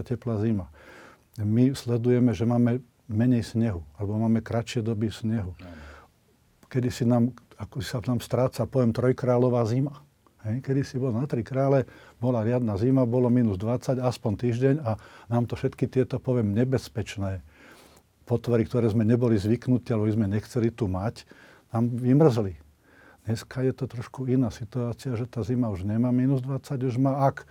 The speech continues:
Speaker 1: minus desať, tak sme radi a niekedy vôbec, ak mrzne, sme už vôbec radi. Ale pred tými dvetisíc rokmi takisto bolo na Slovensku, vo oblasti, poviem, Karpát,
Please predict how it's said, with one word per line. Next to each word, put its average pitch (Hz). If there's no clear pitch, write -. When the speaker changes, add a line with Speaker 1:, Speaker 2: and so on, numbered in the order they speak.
Speaker 1:
minus 123
desať, 123
tak 113
sme 104
radi 117
a 117
niekedy 110
vôbec, 104
ak 85
mrzne, 117
sme 95
už 104
vôbec 113
radi. 127
Ale 120
pred 139
tými 127
dvetisíc 131
rokmi 139
takisto 160
bolo 120
na 117
Slovensku, 117
vo 120
oblasti, 117
poviem, 101
Karpát, -